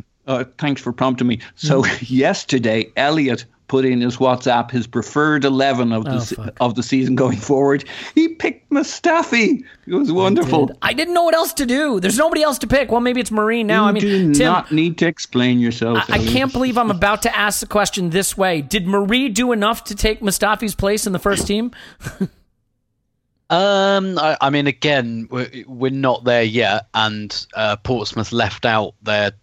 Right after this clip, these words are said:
Speaker 3: their two top scorers this season. Um, but I think the intention,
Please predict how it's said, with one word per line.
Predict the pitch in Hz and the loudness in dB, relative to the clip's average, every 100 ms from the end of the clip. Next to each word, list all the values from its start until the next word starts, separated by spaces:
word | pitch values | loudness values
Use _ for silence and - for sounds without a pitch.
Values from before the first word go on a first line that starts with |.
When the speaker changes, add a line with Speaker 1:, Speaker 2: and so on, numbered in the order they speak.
| - | -6
Speaker 3:
their | 104 | -6
two | - 110 | -4 -6
top | - 104 | -2 -4
scorers | - - 110 101 95 - | -4 -4 -2 -2 -2 -4
this | 101 | -2
season. | - 101 95 98 98 95 - - - - - 117 | 0 0 0 -2 -4 -8 -14 -12 -14 -16 -6 0
Um, | 117 117 120 - _ _ - | 2 2 -2 -6 _ _ 0
but | 135 110 - _ - | 2 2 0 _ -4
I | 110 | -4
think | 95 - 151 123 - - | -4 -2 -2 -2 -10 -4
the | 120 | -2
intention, | 113 107 - - 170 156 - 107 101 127 131 | -2 -4 -6 -2 -2 -4 -8 -6 -8 -8 -10